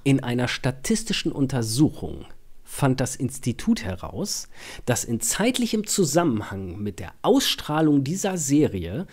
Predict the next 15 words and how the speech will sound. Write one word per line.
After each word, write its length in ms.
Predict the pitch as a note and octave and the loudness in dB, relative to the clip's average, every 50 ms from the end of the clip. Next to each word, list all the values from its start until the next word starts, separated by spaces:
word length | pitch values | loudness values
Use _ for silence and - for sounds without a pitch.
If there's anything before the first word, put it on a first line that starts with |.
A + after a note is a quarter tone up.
| - - - - - - - - - | -14 -18 -18 -16 -18 -18 -16 -6 -2
die 180 | B2 A#2 A2 G#2+ | 0 2 2 2
Selbstbeendigungsrate 1600 | G2+ F#2+ F#2+ G#2+ C#3+ G#3+ - - - - - - - A#2+ A2+ G#2+ G#2+ G#2 G#2 G2+ G2+ - - - A2 G#2+ F#2+ F2+ - - F#2+ - - - | 0 0 4 4 6 6 4 2 -2 0 0 0 2 2 2 2 2 2 0 -2 -2 -2 -4 -2 -4 -4 -4 -4 -6 -8 -10 -10 -10 -6
unter 360 | - B2 A#2+ G#2 - A2 F2+ F2+ | -4 -4 -4 -2 -4 -8 -8 -6
Zuhilfenahme 920 | - - - G#2 F#2 - - G3+ A#3 A3+ - E3 C#3 B2+ A#2+ A#2+ A2+ A2 | -6 -4 -4 -4 -2 0 0 0 2 2 2 0 2 2 0 0 -2 -2
von 300 | - - G#2+ G2 F#2+ F#2 - | -4 -4 -6 -6 -6 -6 -2
Bahnschienen 720 | - C#3 E3+ A3+ G#3 B2 - - - G#2 F2 D#2+ - - - - - - - - - | 0 0 2 2 2 2 2 0 0 -2 -4 -6 -8 -14 -16 -18 -18 -16 -14 -6 -2
bei 120 | A2 A2 | 0 0
Jugendlichen 920 | A2+ G#2 A2+ E3 B3+ A3 D3 A2 - - F#2+ E2+ - - F2+ D2+ - - - - | 0 2 6 6 8 8 8 6 4 0 -6 -6 -8 -8 -10 -12 -14 -14 -8 -4
im 200 | A#2 A#2 - A#2 | -2 -2 0 4
Alter 380 | C#3+ F3 F3 - C3+ A2 G#2 | 4 4 6 4 4 0 -2
von 360 | - - - G#2+ F#2+ F2+ D#2+ | -4 -6 -6 -6 -4 -6 -6
fünfzehn 840 | D#2 - - - G3+ A#3 A3 A3 - - - - D#3 B2 A2 G#2+ G#2 | -10 -4 2 6 6 6 6 4 0 -4 0 2 4 4 4 4 2
bis 280 | F2+ G#2+ F#2+ - - - | 0 -2 -4 -4 -2 2
neunzehn 680 | A2 A2 C3+ E3+ G3 G3 G3+ - - - E3 D3+ C#3 | 6 8 8 8 8 6 2 0 0 0 2 2 2
Jahren 640 | C3 B2 A#2+ D3+ F3 F#3 B2 - - G#2+ A2+ D3+ F#3 | 2 2 2 2 2 2 0 -2 -2 -2 -2 -2 -4